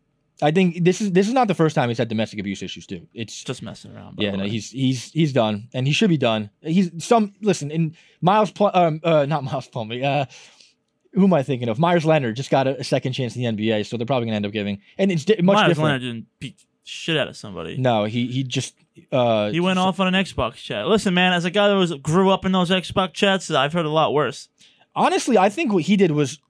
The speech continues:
Speaker 1: I mean, you know, it's, you're comparing two bad things, but I think what he did was less dangerous than what Kyrie Irving was doing this year.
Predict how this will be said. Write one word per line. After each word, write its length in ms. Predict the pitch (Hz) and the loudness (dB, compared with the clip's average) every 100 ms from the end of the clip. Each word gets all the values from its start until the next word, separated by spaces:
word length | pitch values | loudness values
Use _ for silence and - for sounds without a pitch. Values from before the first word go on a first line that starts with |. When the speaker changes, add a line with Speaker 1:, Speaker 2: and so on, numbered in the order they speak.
| 175 | 0
Speaker 1:
I 60 | |
mean, 200 | 165 147 | 0 0
you 300 | 156 151 156 | -4 -2 2
know, 120 | 139 120 | 2 2
it's, 520 | 131 135 139 147 - | -4 -12 -8 -8 -2
you're 120 | 170 | 0
comparing 420 | 151 156 156 143 | 2 2 2 0
two 100 | 127 | -2
bad 220 | 139 127 123 | 0 0 0
things, 220 | 127 120 | -2 -2
but 160 | 117 - - | -6 -6 -4
I 120 | 190 | 0
think 240 | 233 294 190 | 0 0 -2
what 220 | 180 196 | 0 0
he 120 | 170 | 2
did 160 | 220 185 | 2 4
was 180 | 156 139 | 2 2
less 400 | 156 185 - - _ _ - | 2 2 -2 -16 _ _ -2
dangerous 480 | 165 185 156 156 135 | 2 4 4 2 0
than 140 | 151 | -2
what 80 | 139 | 0
Kyrie 280 | 156 139 131 | 0 2 2
Irving 200 | 147 110 | 0 -2
was 80 | |
doing 160 | 104 101 | -4 -4
this 140 | 98 - | -4 -6
year. 160 | 92 | -12